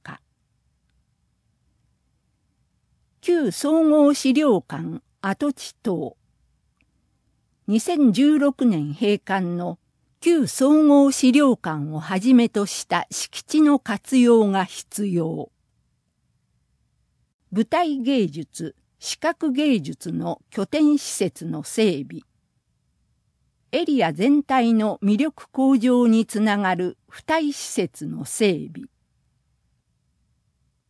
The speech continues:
より良い整備に向けて、専門家の方からの意見聴取と合わせて、ワークショッ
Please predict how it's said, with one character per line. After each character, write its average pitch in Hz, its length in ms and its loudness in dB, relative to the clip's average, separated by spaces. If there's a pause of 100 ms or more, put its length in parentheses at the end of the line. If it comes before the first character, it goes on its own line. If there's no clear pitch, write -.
(1000)
よ 214 160 2
り 330 180 0
良 359 140 0
い 208 100 -2
整 269 300 0
備 170 160 -6
に 151 180 -8
向 165 180 -8
け 185 200 -4
て、 - 300 -12 (2000)
専 339 340 -4
門 302 240 2
家 285 160 -4
の 262 160 4
方 269 300 -2
か 165 140 -2
ら 143 120 -6
の 160 320 -8
意 185 120 -10
見 285 320 2
聴 254 260 2
取 - 180 -10
と 147 220 -8
合 170 80 -4
わ 190 100 -2
せ 180 180 -8
て、 - 260 -12 (640)
ワ 240 180 0
ー 320 60 -4
ク - 120 -20
シ - 160 -6
ョ 320 60 0
ッ - 40 -12